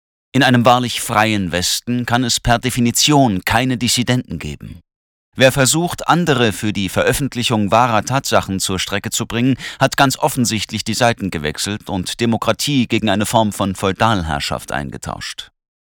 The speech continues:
Wer so handelt, handelt aus Panik,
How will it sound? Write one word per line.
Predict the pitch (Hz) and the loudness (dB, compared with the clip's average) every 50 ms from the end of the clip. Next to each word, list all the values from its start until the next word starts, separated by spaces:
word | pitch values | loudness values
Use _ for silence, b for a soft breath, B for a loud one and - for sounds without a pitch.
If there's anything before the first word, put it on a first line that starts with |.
| _ _ _ _ _ _ _ _ _ _ _ _ _ _ - | _ _ _ _ _ _ _ _ _ _ _ _ _ _ 2
Wer | 123 139 147 147 | 4 6 6 6
so | - 165 175 180 160 | 6 4 4 2 2
handelt, | 147 165 151 123 - 90 67 - - - - - - - _ _ _ | 4 2 2 2 0 -4 -6 -6 -6 -8 -8 -8 -10 -14 _ _ _
handelt | - 120 127 123 120 113 | 2 2 2 2 2 0
aus | - 113 113 - | 0 0 0 0
Panik, | - - 123 127 131 131 135 139 - - - - | 0 0 2 2 2 2 0 -4 -6 -10 -16 -16